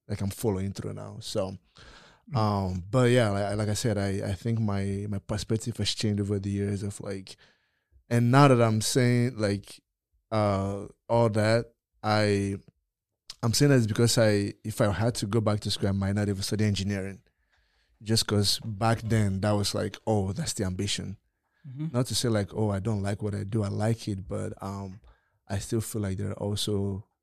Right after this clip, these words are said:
Speaker 1: um, more desires that I have and passions outside of engineering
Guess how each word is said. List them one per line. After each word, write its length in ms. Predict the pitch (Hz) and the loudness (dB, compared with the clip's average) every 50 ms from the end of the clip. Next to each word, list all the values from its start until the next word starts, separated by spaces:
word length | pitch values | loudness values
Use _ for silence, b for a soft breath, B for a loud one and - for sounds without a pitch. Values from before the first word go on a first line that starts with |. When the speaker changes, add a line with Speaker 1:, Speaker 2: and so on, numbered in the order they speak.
| _ _ _ - | _ _ _ -10
Speaker 1:
um, 240 | 104 101 98 101 98 | -8 -8 -6 -6 -6
more 300 | 95 98 104 104 110 113 | -6 -6 -2 -2 -2 0
desires 480 | 92 113 107 95 92 107 104 104 107 98 | 0 0 0 0 0 0 0 0 0 0
that 100 | 104 98 | 0 -2
I 40 | 101 | -2
have 300 | 95 87 95 95 101 104 | -2 -2 -2 -2 0 0
and 180 | 104 95 92 - | 0 -2 -2 -4
passions 580 | - 92 95 98 - 107 110 123 127 - - - _ _ _ _ _ _ | -4 -4 -4 -2 -2 -2 -2 -2 -2 -4 -8 -10 _ _ _ _ _ _
outside 280 | - 113 107 - 127 110 | -4 -4 -2 0 0 0
of 120 | 107 87 | 0 0
engineering 640 | 95 95 98 90 98 95 92 92 98 101 110 123 131 | -2 -2 -2 -2 -2 -2 -2 -2 -2 -2 -2 -4 -6